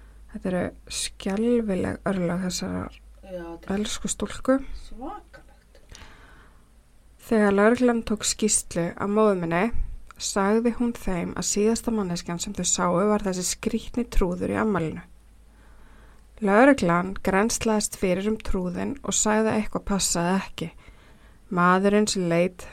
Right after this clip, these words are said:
Speaker 1: nær alveg eins út og Pops hafði verið dáinn í um fimmtíu ár. Hann hafi látið lífið við að skemmta fjölskyldunni sem hafði búið í húsinu áður fyrr, fyrir stúlku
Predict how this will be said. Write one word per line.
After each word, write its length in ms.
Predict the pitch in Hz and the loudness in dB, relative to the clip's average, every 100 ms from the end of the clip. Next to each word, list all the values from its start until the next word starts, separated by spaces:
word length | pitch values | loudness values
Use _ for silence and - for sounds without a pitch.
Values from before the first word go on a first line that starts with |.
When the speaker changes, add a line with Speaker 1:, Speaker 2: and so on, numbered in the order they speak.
| - | -14
Speaker 1:
nær 320 | - 175 170 | -8 -4 -2
alveg 460 | - 190 214 208 196 | 0 4 4 4 2
eins 180 | 196 - | 0 -2
út 240 | 180 180 220 | -4 -4 0
og 100 | - | 4
Pops 560 | 180 - - - - - - - | 4 4 -6 -6 -6 -6 -14 -20
hafði 280 | - 190 180 | -10 -4 -2
verið 220 | 180 180 | -2 -4
dáinn 500 | - 226 262 165 170 180 - | -2 4 4 4 2 -2 -10
í 180 | - 180 | -8 -6
um 100 | 175 | -6
fimmtíu 460 | 180 220 - - - | -6 -4 -4 -4 -4
ár. 320 | 233 208 - - - - - - _ - - - - - - - | -4 -4 -8 -16 -20 -20 -20 -20 _ -20 -20 -20 -20 -20 -20 -4
Hann 240 | 233 247 | 2 2
hafi 380 | 240 262 262 262 262 | 4 6 6 6 4
látið 520 | 220 220 240 247 247 | 4 4 4 4 2
lífið 600 | 220 185 170 165 185 220 - | 2 0 -2 0 -2 -2 -6
við 160 | 185 | -4
að 100 | 180 | -2
skemmta 540 | - - 220 - - 233 | -2 -2 -4 -4 -6 -4
fjölskyldunni 800 | - 233 233 - 180 - 175 190 | 0 0 -2 -4 -6 -6 -8 -6
sem 100 | 208 | -4
hafði 200 | 180 - | -6 -2
búið 400 | 226 233 240 190 | 0 4 4 2
í 60 | 180 | 0
húsinu 500 | 220 226 - 185 175 | -2 -2 -2 -4 -2
áður 320 | - 220 - | 0 0 -2
fyrr, 240 | - - - - - - - - - - - | -6 -8 -8 -18 -20 -20 -20 -20 -20 -20 -10
fyrir 220 | - 170 | -4 -4
stúlku 640 | - 190 - - - 277 | -2 -4 -4 -10 -4 -2